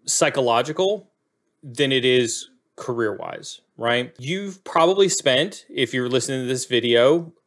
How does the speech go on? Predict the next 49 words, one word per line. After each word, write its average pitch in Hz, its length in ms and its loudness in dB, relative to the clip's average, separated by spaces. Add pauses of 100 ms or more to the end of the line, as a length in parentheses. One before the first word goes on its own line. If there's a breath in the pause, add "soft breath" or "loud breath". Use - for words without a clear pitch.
(160)
a 151 100 2
good 160 320 6
number 165 260 6
of 127 120 2
years 131 400 0
in 123 220 -4
the 117 60 -2
service. 101 480 -2
Maybe 123 260 0
you, 131 280 -2
I 123 60 0
mean, 113 280 -4 (160)
thank 135 200 0
you 135 60 0
for 139 100 -2
your 123 100 4
service, 117 320 4
whatever 123 280 4
it 107 60 2
was, 110 200 4
whether 110 140 2
it 107 40 0
was 107 140 -4
one 117 400 2
or 104 180 2
a 98 40 0
hundred. 113 440 0 (440 loud breath)
But 139 280 4
there's 139 220 4
a 135 40 0
lot 147 160 4
of 170 60 -2
folks 160 180 4
that 139 80 4
I 123 60 2
talked 139 240 2
to 131 60 0
have 113 100 -2
spent 117 300 -6
twenty 143 500 -2
plus 131 420 0
years 113 280 -2
in 104 60 -12
the 101 60 -14
service. - 560 -6
A 135 40 -12
lot 143 260 4
of 175 140 0
them 120 440 2